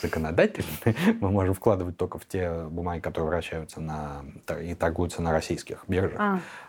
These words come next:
Speaker 1: Поэтому это на самом деле там вот в, в ра-, в этих рамках это облигации, акции, там, э, сложных вещей, кроме E T F, по-моему, как, как таких, как E T F, даже, по-моему, там и,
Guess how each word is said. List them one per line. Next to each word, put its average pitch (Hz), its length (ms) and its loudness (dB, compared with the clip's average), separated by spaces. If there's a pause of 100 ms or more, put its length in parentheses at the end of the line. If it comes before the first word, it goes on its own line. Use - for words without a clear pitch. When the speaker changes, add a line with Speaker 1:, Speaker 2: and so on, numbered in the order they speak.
(100)
Speaker 1:
Поэтому 95 640 4
это 95 260 2
на 90 140 4
самом 92 320 2
деле 85 180 0
там 76 360 -6 (180)
вот 82 140 -4 (300)
в, 92 260 4
в 90 100 2
ра-, 107 180 4
в 98 80 4
этих 95 300 2
рамках 143 440 0
это 95 300 0
облигации, 110 500 4
акции, 85 600 0
там, 87 220 -4 (280)
э, 98 320 0
сложных 127 480 4
вещей, 107 260 0
кроме 104 260 0
E 92 40 -2
T 113 200 0
F, 95 80 -8
по-моему, 98 380 2
как, 90 340 -2
как 92 160 -4
таких, 95 220 2
как - 140 -8
E 98 80 2
T 104 180 0
F, 101 100 0
даже, 92 220 0
по-моему, 85 300 0
там 82 200 -2
и, 95 60 -6